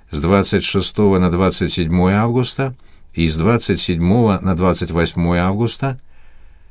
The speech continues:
четвертый армейский корпус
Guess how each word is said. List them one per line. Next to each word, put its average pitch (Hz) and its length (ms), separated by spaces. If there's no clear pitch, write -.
четвертый 143 680
армейский 113 480
корпус 175 520